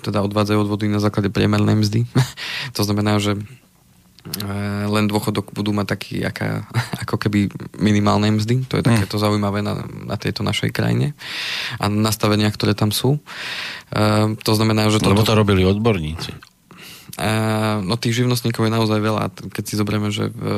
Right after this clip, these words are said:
Speaker 1: to krát aspoň tie minimálne odvody, tak je to kopec peňazí.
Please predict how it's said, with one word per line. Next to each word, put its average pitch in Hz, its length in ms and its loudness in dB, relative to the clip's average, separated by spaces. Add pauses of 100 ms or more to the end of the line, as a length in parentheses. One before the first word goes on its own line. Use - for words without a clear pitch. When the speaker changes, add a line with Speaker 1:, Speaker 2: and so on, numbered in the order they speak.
(160)
Speaker 1:
to 104 180 -2
krát 104 320 -2 (260)
aspoň - 320 -4
tie 107 140 -2
minimálne 110 400 0
odvody, 104 240 0
tak 107 220 -2
je 104 60 -2
to - 100 -4
kopec 110 260 0
peňazí. 110 460 0